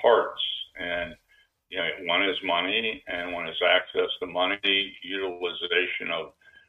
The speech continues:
relationships in the financial area. The other one is operational expertise, making sure that you can produce and provide what you say you can, and how you're, and how you're differentiating yourself. And so you're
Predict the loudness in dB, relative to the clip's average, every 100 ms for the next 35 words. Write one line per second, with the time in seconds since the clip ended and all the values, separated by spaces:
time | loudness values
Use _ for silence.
0 | _ -4 4 4 4 0 -2 0 4 4
1 | 4 -4 -4 -10 -8 -6 0 0 2 0
2 | 0 -2 0 2 4 4 4 2 0 0
3 | 0 -2 -8 -12 -20 _ _ _ 4 6
4 | 6 6 6 4 0 2 2 2 -2 -14
5 | -8 -2 0 0 -2 -4 -4 -4 -12 -10
6 | -10 -4 -4 -6 -12 -20 _ -16 -14 -4
7 | -2 -2 -2 -6 -8 -12 0 6 8 8
8 | 2 -8 _ _ -14 -10 -4 0 6 6
9 | 6 4 2 4 6 6 4 0 -12 -20
10 | _ 0 4 4 4 4 0 -2 -10 -20
11 | -12 -10 -8 2 2 4 0 2 0 2
12 | -2 -2 -2 -2 0 -2 -4 -4 -2 2
13 | 0 -2 -8 -6 -4 2 2 4 0